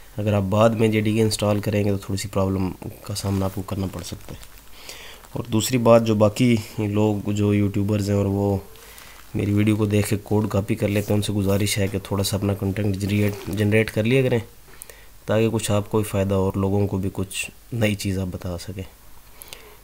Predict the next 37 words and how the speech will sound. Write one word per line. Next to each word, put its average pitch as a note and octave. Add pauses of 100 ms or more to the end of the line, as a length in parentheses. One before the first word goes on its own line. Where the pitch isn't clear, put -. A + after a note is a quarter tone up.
(120)
तो A2+
इस -
assignment A2+
के A2
अंदर A2
जो G#2+
हम, G2 (160)
हमसे F#2+
demand G2
किया G2+
गया G2
है G2+ (960)
वो A2
हमने G#2+
इस G2+
तरह A2
का G#2+
एक G#2+
portal G#2+
बनाना G2+
है, A2
search G#2
portal, G2+
जिसके G2+
अंदर G2
student G2+ (120)
को G2+
हम G2
search G2+
कर A#2
सकेंगे A2+
और G#2+
उसका G#2
रिकॉर्ड F#2+
जो F#2+
है G2
वो G#2